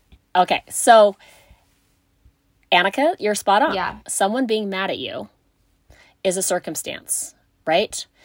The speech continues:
Speaker 1: It is the same as if it's raining outside. You get to determine your experience with that circumstance,
Speaker 2: Yeah.
Speaker 1: right?
Speaker 2: Mm-hmm.
Speaker 1: You get to determine what you think about it, and then that will tell you how you're gonna feel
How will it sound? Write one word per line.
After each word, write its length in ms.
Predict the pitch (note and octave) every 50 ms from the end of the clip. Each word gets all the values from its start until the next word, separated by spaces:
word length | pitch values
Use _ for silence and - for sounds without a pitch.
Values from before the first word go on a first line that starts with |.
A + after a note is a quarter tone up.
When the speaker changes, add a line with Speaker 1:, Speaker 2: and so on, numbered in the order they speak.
| - - - _ _ -
Speaker 1:
It 160 | F#3+ F3+ F3
is 180 | F#3+ G3 F#3+ -
the 120 | - E3+ D#3+
same 360 | - - G#3 G#3 G#3+ A3+ A3
as 140 | F3+ F3 E3+
if 140 | E3+ -
it's 100 | E3 -
raining 480 | F3+ D#3+ E3+ F3 F3+ F3+ E3+ D#3+ D3 C#3+
outside. 540 | C3 - - - - - - - - - - _ _ -
You 260 | D#3+ D#3+ F#3+ G#3+ A#3
get 240 | G#3 A3+ G#3 F#3+ -
to 100 | - F#3
determine 640 | F3 F3 D3+ - - F3+ F3 F3 F#3 F#3+ G#3 A#3 A#3+ - _ _ _ _ _ _ _ _ _ _ _ _ _ _ _ _ _
your 640 | - D#3+ D#3+ F3+ F#3+ F#3 F3+ F3 F3 F3+ F3+ F3 - _ _ _ _ _ _ _ _ -
experience 760 | F#3+ - - - - F3+ E3 D#3+ D#3 D#3 D3 C#3+ - - - - - _ -
with 240 | D#3 E3+ E3+ -
that 220 | - D#3+ D3+ - -
circumstance, 600 | - D3 C#3 - - - - - - - - -
Speaker 2:
Yeah. 180 | F#3 F3 E3+ E3 F3+ - - _ _ -
Speaker 1:
right? 280 | - D3+ D#3 F#3 G#3
Speaker 2:
Mm-hmm. 100 | G3 F#3 F3
Speaker 1:
You 60 | E3+
get 160 | E3 G#3 - -
to 80 | G#3+
determine 520 | F3+ E3+ - - F3+ F3 E3 D#3+ D#3 D3+ - _ _ _ - - - _ _ _ _ _ - - -
what 140 | - F#3 -
you 80 | - E3+
think 220 | - F3+ F#3+ -
about 240 | A3+ A3+ A3+ B3 C4+
it, 240 | D4+ E4 - - _ _ _
and 140 | - F3 F3+
then 140 | F3 E3+ F3
that 200 | F3 E3 - -
will 120 | F#3 F3+
tell 180 | F3 - F#3+ F3+
you 140 | F3+ F#3 E3+
how 100 | E3 F3
you're 160 | E3+ E3 D#3+
gonna 160 | D#3 D#3+ D#3+
feel 380 | D3+ - - G3+ G3+ G3+ G3+